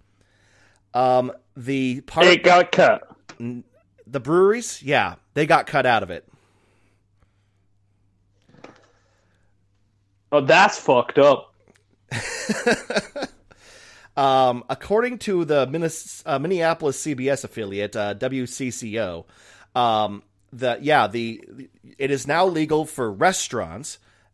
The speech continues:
Speaker 1: uh, to sell sixteen and twelve-ounce cans. It is now legal for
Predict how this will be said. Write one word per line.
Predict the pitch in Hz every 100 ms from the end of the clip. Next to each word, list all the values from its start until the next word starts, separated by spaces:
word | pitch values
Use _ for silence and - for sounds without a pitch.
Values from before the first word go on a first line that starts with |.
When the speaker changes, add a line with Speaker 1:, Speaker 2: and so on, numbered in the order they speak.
| -
Speaker 1:
uh, | 110 98
to | 110
sell | 101 113 98
sixteen | - 110 - - 101
and | 92
twelve-ounce | 104 95 95 87 -
cans. | 101 92 90 131 -
It | 113
is | 110
now | 120 110
legal | 107 113 123 110
for | -